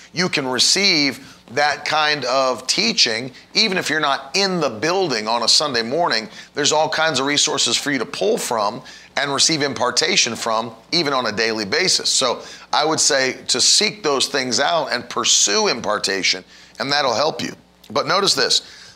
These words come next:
"Be filled with the Spirit," addressing one another in psalms, hymns, and spiritual songs, singing, making melody to the Lord in your heart, giving thanks always. So, uh, what Paul's teaching here is the way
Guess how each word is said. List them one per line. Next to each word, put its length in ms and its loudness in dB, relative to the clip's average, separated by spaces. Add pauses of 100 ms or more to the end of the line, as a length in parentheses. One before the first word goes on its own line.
(160)
"Be 240 0
filled 720 2 (200)
with 240 0
the 100 2
Spirit," 520 2 (1800)
addressing 480 2
one 160 0
another 260 2
in 80 0
psalms, 460 2
hymns, 260 0
and 80 0
spiritual 400 0
songs, 460 0 (320)
singing, 480 2
making 320 0
melody 300 2
to 40 0
the 100 0
Lord 140 2
in 60 -2
your 120 0
heart, 360 0 (260)
giving 300 0
thanks 320 0
always. 480 0
So, 360 2 (400)
uh, 260 4
what 260 0
Paul's 260 2
teaching 340 2
here 200 2
is 240 2 (320)
the 100 4
way 680 2